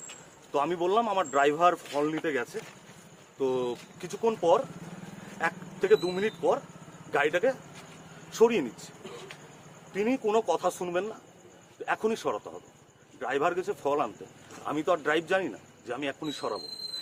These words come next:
আর রাস্তা থেকে অনেকটা দূরেই রয়েছে গাড়ি, আমার যেখানে রাখা সেখানেই রয়েছে। হঠাৎ করে তিনি তার গেটটা খুললেন, এমনভাবে গাড়িটা লাগানো ছিল যে গেটটা খোলার মতো জায়গা ছিল না। কিন্তু তারপর আমার গাড়িটা স্ক্র্যাচ হলো। যথারীতি আমি নামলাম।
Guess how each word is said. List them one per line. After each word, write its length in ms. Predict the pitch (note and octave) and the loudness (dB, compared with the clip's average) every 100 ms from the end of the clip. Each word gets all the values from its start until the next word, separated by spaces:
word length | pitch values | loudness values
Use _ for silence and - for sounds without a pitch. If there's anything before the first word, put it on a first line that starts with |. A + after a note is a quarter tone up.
| - - | -4 -2
আর 220 | C3 A#2 | -2 -2
রাস্তা 380 | C3+ - - A3 | -4 -2 -2 0
থেকে 220 | A3 A#3+ | 2 0
অনেকটা 400 | D#3+ F#3+ G#3 A#3 | 0 -4 -2 -4
দূরেই 360 | D3+ E3+ A3+ | -2 0 0
রয়েছে 320 | F#3 C#3+ C#3 G3 | 4 2 2 -2
গাড়ি, 280 | D3 D#3+ | -2 -2
আমার 180 | D#3 E3+ E3 - - _ | -2 -4 -6 -12 -20 _
যেখানে 260 | C3+ F3+ F3 | -10 -6 -4
রাখা 220 | D3 G#3 | -2 -2
সেখানেই 400 | - D3+ C#3+ D3+ | -4 -6 -4 -4
রয়েছে। 280 | G#2 F2+ - - _ _ - - - - | -4 -10 -14 -20 _ _ -20 -20 -12 0
হঠাৎ 200 | A#3+ C#4 C#4 | 2 2 0
করে 160 | C#4+ | -2
তিনি 320 | C#4 F#3 E3 - - _ _ _ | 0 -2 -2 -4 -10 _ _ _
তার 140 | E3+ D3 | -8 -2
গেটটা 320 | B2+ - - | -2 0 -2
খুললেন, 320 | F3+ D3 F#3+ - | 0 0 0 0
এমনভাবে 480 | D#3 A3 A#3 A#3+ A#3+ | 0 0 2 4 4
গাড়িটা 280 | G#3+ A3 | 4 4
লাগানো 280 | A3+ F#3+ G#3+ | 2 2 0
ছিল 220 | - F#3+ | -2 0
যে 120 | G#3 D#3 | 0 0
গেটটা 300 | F3 - F#3+ | 0 -2 -6
খোলার 320 | - D#3 F3+ | -2 0 0
মতো 220 | F3+ G3 | -2 -2
জায়গা 260 | C#3+ C#3 D#3 | 0 0 -2
ছিল 260 | - D3 | -4 -4
না। 80 | G#2+ | -6
কিন্তু 220 | G2+ F#2 _ _ _ _ _ _ _ | -10 -16 _ _ _ _ _ _ _
তারপর 220 | C#3+ D3 | -12 -6
আমার 160 | G#3 G3+ | -4 0
গাড়িটা 300 | C#3+ C3+ G3 A3 | 2 0 -4 -10
স্ক্র্যাচ 340 | - C#3+ A#2+ - | -4 -2 -2 -6
হলো। 120 | F2+ - _ _ _ _ - | -16 -16 _ _ _ _ -10
যথারীতি 400 | A#2 F#3+ G3+ A3 | -6 -4 0 0
আমি 160 | G3+ | 0
নামলাম। 360 | E3 A#2 G#2 | 0 0 -2